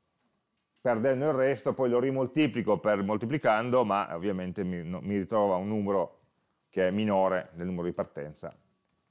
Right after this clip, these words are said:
E questa differenza abbiamo deciso, il testo ci diceva farli diventare stanziali, no? Tutti i rotti, tutte le frazioni diventano stanziali. E una volta che ho calcolato gli stanziali non devo fare nulla, non devo generare un evento, ma semplicemente devo aggiornare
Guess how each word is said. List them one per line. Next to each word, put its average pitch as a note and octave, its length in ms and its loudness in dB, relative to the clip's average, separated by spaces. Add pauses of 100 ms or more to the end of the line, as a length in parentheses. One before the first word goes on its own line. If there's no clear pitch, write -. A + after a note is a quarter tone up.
(1800)
E - 100 -14
questa A#2+ 220 -4
differenza A2 500 2
abbiamo G#2 200 0
deciso, G2+ 460 -4
il E2+ 120 -8
testo C3+ 320 0
ci - 140 -2
diceva G2+ 340 2
farli G#2+ 240 0
diventare F#2+ 380 -2
stanziali, D#2+ 680 -8 (380)
no? F2 140 -12
Tutti G#2 260 -8
i G2+ 40 2
rotti, G#2 340 0
tutte G#2 180 -4
le A2 80 2
frazioni G#2 680 -4
diventano E2 360 -14
stanziali. C2+ 540 -20 (1120)
E D#3+ 360 2
una G#2 140 0
volta C#3+ 280 4
che C3+ 100 0
ho A#2 60 4
calcolato C3 400 2
gli C3 40 2
stanziali D3 380 0
non A#2+ 100 -2
devo B2+ 200 2
fare A#2+ 180 0
nulla, D3 240 2
non A2+ 120 -2
devo C#3+ 200 2
generare B2 380 2
un B2+ 100 -2
evento, E3 480 2
ma B2 160 2
semplicemente B2 640 -2
devo A2+ 180 4
aggiornare A2 840 0